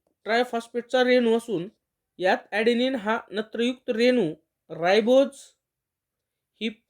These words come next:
पेंटोज शर्करा आणि तीन फॉस्फेटची रेणू असतात. एटीपी मध्ये काय असतं फॉस्फेटची,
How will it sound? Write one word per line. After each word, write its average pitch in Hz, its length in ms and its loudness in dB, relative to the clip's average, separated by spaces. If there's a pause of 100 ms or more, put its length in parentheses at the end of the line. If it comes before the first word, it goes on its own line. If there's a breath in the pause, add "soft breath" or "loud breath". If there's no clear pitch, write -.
(200)
पेंटोज 233 520 2
शर्करा 220 540 0 (320)
आणि 180 120 -14 (120)
तीन 247 240 -6
फॉस्फेटची 226 480 -8
रेणू 208 240 2
असतात. 208 340 -4 (640)
एटीपी 226 400 -2
मध्ये 254 260 2
काय 247 380 0
असतं 247 240 -2 (160)
फॉस्फेटची, 233 400 -12